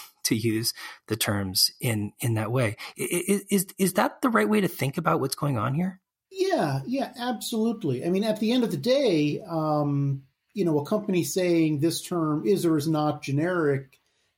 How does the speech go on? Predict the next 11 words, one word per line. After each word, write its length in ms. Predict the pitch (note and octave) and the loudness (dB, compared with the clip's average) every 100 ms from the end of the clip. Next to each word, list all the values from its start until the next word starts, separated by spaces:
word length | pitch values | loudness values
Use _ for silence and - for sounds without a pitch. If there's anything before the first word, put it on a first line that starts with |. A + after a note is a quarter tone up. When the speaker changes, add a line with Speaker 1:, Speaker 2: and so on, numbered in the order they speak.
| _ _ _ | _ _ _
Speaker 2:
in 500 | G#3+ G3 F3 E3 D#3+ | 0 2 4 2 0
our 240 | - F3 E3 | 0 2 4
legal 260 | A3+ C4 | 4 2
system 480 | - F3 - E3 D#3+ | 2 0 0 2 2
doesn't 320 | C#3 E3+ D#3+ | 2 0 2
really 280 | D#3+ D#3 D3+ | 2 4 2
carry 600 | D3 E3 D#3+ D3+ C#3+ C#3+ | 0 0 2 4 2 2
much 460 | C#3 C#3 C#3 C3+ - G3 | 2 0 0 -4 -10 -4
weight. 460 | D#4 C4+ A#2+ - - _ _ _ _ _ | 0 2 0 -6 -18 _ _ _ _ _
Um, 540 | D#3+ D3+ D3 D3+ D3 C3+ | -4 -2 0 -2 -2 0
what 300 | E3 D#3 - | 0 0 -6